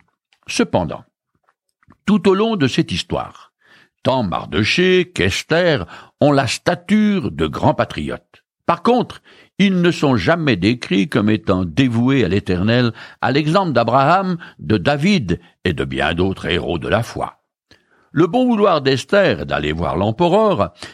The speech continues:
sans avoir été invitée est un acte de grande noblesse. Cependant, la décision du Christ de devenir homme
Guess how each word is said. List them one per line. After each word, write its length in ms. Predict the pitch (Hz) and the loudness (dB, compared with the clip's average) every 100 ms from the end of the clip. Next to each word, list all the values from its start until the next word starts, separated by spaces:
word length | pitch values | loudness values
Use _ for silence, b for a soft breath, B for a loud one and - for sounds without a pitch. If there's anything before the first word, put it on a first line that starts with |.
| B | B
sans 440 | - - 233 131 | -4 0 0 0
avoir 280 | 95 120 123 | 0 2 0
été 240 | 98 113 | 0 0
invitée 720 | 95 113 123 156 196 196 185 - | 2 0 0 -2 2 2 0 0
est 220 | 151 - | 0 2
un 240 | 131 143 | 0 2
acte 360 | 170 175 _ - 180 - | 0 -4 _ 0 0 -2
de 200 | - 76 | -10 -6
grande 320 | 71 - 65 65 | -4 -4 -6 0
noblesse. 640 | 120 113 71 - - - _ _ b | 0 0 -4 -6 -8 -10 _ _ b
Cependant, 640 | - 220 170 92 80 62 - _ _ B B B | -4 -4 0 -2 -2 -6 -14 _ _ B B B
la 100 | 147 | -4
décision 540 | 165 214 220 190 214 180 | 0 0 0 2 2 2
du 180 | 135 | 0
Christ 320 | - 180 170 135 | 0 -4 0 0
de 160 | 113 | 0
devenir 480 | 107 113 117 117 104 - | 0 2 2 0 -2 -2
homme 440 | 156 185 170 113 | -2 0 0 0